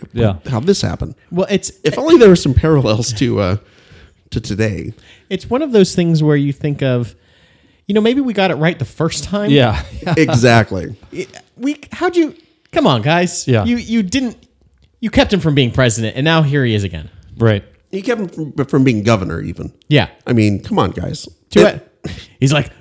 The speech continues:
Speaker 3: "Best three out of five."
Speaker 2: Well, and, uh, but I also think part of it is just the idea that that sort of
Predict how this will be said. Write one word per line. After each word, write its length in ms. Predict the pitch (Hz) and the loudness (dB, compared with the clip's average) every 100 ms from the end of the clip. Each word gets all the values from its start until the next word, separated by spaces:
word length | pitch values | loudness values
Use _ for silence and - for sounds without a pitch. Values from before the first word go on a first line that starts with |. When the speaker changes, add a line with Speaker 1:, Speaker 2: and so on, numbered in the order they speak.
| - | 2
Speaker 3:
"Best 340 | 143 - - | 2 2 0
three 300 | - - 160 | -4 2 6
out 120 | 160 147 | 8 6
of 100 | - | 4
five." 600 | 127 139 120 92 90 - | 2 2 0 -4 -6 -6
Speaker 2:
Well, 120 | - | 2
and, 280 | 180 185 175 | 4 4 6
uh, 260 | 165 160 160 - - - | 4 4 0 -6 -10 0
but 140 | 220 | 4
I 40 | 277 | 4
also 160 | 277 | 2
think 140 | 208 - | 0 2
part 140 | 170 | 4
of 80 | 202 | 4
it 60 | 117 | 0
is 140 | 107 | -2
just 180 | 120 - | -4 -2
the 100 | 123 | 0
idea 340 | 110 107 104 104 | 0 0 -2 0
that 280 | 101 - _ _ _ _ _ _ _ _ _ _ _ _ _ _ | -4 -6 _ _ _ _ _ _ _ _ _ _ _ _ _ _
that 300 | 131 139 151 | -2 0 0
sort 240 | - 156 | 0 2
of 400 | 147 123 113 - | 2 0 -2 -10